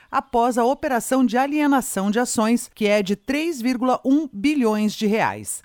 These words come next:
O secretário de Estado do Planejamento, Guto Silva, responsável pela gestão e destinação dos recursos,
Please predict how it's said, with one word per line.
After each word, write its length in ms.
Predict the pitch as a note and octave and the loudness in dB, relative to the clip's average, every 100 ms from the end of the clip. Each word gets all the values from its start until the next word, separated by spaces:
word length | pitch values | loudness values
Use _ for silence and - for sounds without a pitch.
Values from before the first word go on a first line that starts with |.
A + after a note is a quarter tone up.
| - | -8
O 100 | D#4 | -4
secretário 500 | F4 D#4 C#4+ C4 B3+ | -4 -4 -2 -2 -2
de 140 | A#3 | -4
Estado 420 | A#3+ - A3 G#3 | -4 0 0 0
do 80 | F#3+ | -4
Planejamento, 800 | G3 A3+ A3+ G3+ D#3+ E3 G#3+ F3+ | -4 -2 0 0 -2 -2 -4 -6
Guto 280 | D#3+ G3+ G3 | -8 -6 -6
Silva, 480 | - A#3+ A3+ C#3 B2+ - | -4 -4 -4 -4 -8 -4
responsável 880 | A3 D4 - C4+ B3+ - F#3 E3+ | -2 -2 -2 -2 0 2 2 0
pela 200 | F#3 E3+ | -2 -2
gestão 480 | D3+ E3+ - A#3 C4+ | -2 -4 -2 0 2
e 60 | B3+ | 2
destinação 680 | A3+ C4+ D4+ B3 - D#3+ | -2 -4 -2 -2 -2 -4
dos 200 | C#3 C3+ | -4 -4
recursos, 680 | C#3 - A#3+ A#3 - C3 | -6 -2 0 0 -2 -8